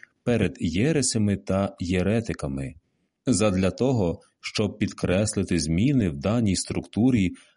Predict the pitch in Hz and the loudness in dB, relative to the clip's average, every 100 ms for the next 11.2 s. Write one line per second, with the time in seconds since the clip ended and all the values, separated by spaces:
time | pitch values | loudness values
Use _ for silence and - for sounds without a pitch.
0 | _ _ 90 143 143 131 120 107 98 - | _ _ -2 0 -2 0 0 2 0 0
1 | 107 139 - 120 87 87 87 135 147 151 | -2 -2 0 0 0 2 2 2 0 -2
2 | - 135 - - 113 98 87 101 143 131 | 0 -2 -4 -2 0 2 2 0 0 0
3 | 85 - 69 67 _ _ _ _ _ _ | -2 -4 -10 -12 _ _ _ _ _ _
4 | _ - - 101 78 - 101 123 90 76 | _ -8 -2 -2 -2 -2 0 2 2 -2
5 | - _ _ 101 95 - 110 120 104 - | -6 _ _ -2 -2 -2 -2 0 -2 -2
6 | 113 92 90 82 90 123 127 123 120 113 | 0 0 0 0 0 0 -2 -2 0 -2
7 | - 98 95 95 98 127 139 87 73 65 | -4 -2 0 2 0 2 2 2 -2 -6
8 | _ _ _ 87 107 110 120 123 - 117 | _ _ _ -2 -2 0 0 0 0 0
9 | 113 107 - 104 92 113 139 113 87 80 | 2 2 0 -2 0 0 0 0 0 0
10 | 87 90 87 90 87 85 85 110 139 127 | 0 0 0 0 0 0 2 0 2 2
11 | 113 110 | 0 -2